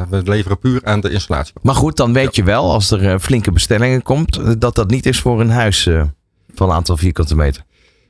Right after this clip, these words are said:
Speaker 1: Eh, nee, de bestellingen gaan goed. Ehm, maar we, we leveren puur aan, eh, eigenlijk aan de, de, de, de, de huishouding
Speaker 2: Ja.
Speaker 1: of de, de, de woningen met gewoon twaalf tot, eh, tot twintig panelen. Enkele bedrijfspannen hebben we ook gedaan of we hebben geleverd. Nou, dan heb je te maken met vijftig tot, eh,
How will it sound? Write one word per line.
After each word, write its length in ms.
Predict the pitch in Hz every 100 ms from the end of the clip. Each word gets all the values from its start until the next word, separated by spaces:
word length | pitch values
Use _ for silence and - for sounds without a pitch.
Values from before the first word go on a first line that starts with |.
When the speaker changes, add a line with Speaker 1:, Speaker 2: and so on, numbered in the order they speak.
| _ _ -
Speaker 1:
Eh, 340 | - 180 180 185
nee, 200 | 208 135
de 80 | 123
bestellingen 460 | 147 196 180 147
gaan 180 | - 147
goed. 260 | - 196 -
Ehm, 480 | 175 156 147 143 127 104 101 _ -
maar 180 | 117 120
we, 100 | 107
we 160 | 117 113
leveren 400 | 127 120 113 110
puur 320 | - 180 143
aan, 320 | 123 117 110 -
eh, 340 | 110 104 101
eigenlijk 360 | 90 - 101 95
aan 100 | 104
de, 120 | 95
de, 180 | 87 92
de, 360 | 92 92 90 80
de, 300 | - 92 90 82
de 80 | 87
huishouding 580 | 101 120 117 120 123 117
Speaker 2:
Ja. 60 |
Speaker 1:
of 60 | -
de, 200 | 95 92
de, 200 | 92 90
de 80 | 90
woningen 360 | 110 113 104
met 160 | 95 90
gewoon 180 | - 92
twaalf 300 | - 95 87
tot, 240 | 87 82
eh, 80 | 98
tot 180 | - 98
twintig 300 | 107 95 -
panelen. 440 | 95 104 117 135 _ _ -
Enkele 300 | 131 123 104
bedrijfspannen 600 | 107 131 123 123 110 104
hebben 180 | 101
we 60 | 123
ook 60 | -
gedaan 340 | 117 113 117
of 120 | 104
we 60 | - - 113
hebben 160 | 98
geleverd. 460 | - 104 101 104 _
Nou, 120 | -
dan 100 | 82
heb 80 | 90
je 60 | -
te 100 | 85
maken 260 | 90 90 87
met 120 | -
vijftig 360 | 101 92 -
tot, 240 | 87 85 -
eh, 120 | 85